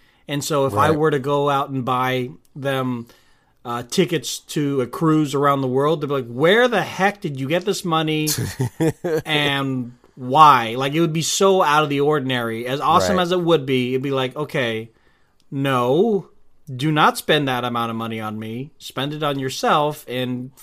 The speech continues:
Speaker 1: you know, fix your car or, or, you know, do something better with, uh, uh, with the funds."
Speaker 2: Right.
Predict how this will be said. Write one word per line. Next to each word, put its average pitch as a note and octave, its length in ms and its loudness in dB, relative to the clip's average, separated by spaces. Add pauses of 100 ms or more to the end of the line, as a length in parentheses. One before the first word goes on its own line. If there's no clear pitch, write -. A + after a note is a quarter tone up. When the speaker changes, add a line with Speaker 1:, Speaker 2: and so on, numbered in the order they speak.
(160)
Speaker 1:
you E3 100 -4
know, B2+ 120 0
fix C3 420 -4
your C#3+ 120 -6
car C3+ 460 2
or, A#2+ 260 -6
or, C3 180 -2 (540)
you - 80 -14
know, C3+ 240 -2 (520)
do D3+ 160 -4
something D3 420 -2
better B2+ 500 0 (440)
with, C3 400 -2
uh, A#2+ 520 -2 (600)
uh, C3 200 -10
with B2+ 240 -4
the B2 80 -10
funds." G#2 560 -8 (520)
Speaker 2:
Right. G2 380 -4